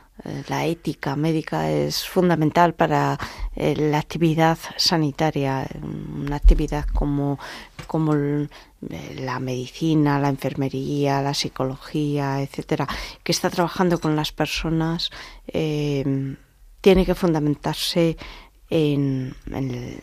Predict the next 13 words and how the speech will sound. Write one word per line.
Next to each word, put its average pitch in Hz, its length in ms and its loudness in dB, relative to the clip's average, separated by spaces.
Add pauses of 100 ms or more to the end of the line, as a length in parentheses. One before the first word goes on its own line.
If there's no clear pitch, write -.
en - 160 -10
la 135 140 -4
ética, 143 480 -4
¿no? 160 280 -2
En 135 220 0
el, 127 420 -4
en 131 200 -2
el 127 120 -6
bien 165 280 6
hacer, 147 420 0 (580)
en, 131 600 -4 (1120)
bueno, 160 320 -6 (220)
pues, - 360 -6